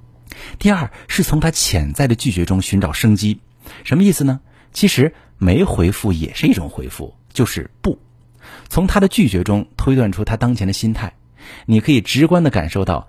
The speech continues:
你们的关系走到哪儿了，从而发现自己现在哪种言行是不合时机的。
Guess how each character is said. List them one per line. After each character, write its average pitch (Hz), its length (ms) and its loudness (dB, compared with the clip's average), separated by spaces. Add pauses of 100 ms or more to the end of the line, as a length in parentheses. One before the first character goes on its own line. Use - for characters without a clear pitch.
你 92 120 0
们 85 80 2
的 90 60 0
关 131 200 2
系 113 120 -6
走 73 160 -8
到 110 100 -2
哪 92 100 -4
儿 - 180 -12
了， - 180 -16 (300)
从 104 140 0
而 98 100 2
发 95 180 0
现 82 260 -2
自 98 120 -6
己 76 100 -6
现 82 240 -2
在 76 200 -2 (160)
哪 90 240 4
种 101 180 0
言 69 260 -6
行 71 280 -8
是 - 320 -8
不 - 80 -6
合 - 160 -6
时 - 180 -10
机 76 200 -10
的。 - 100 -12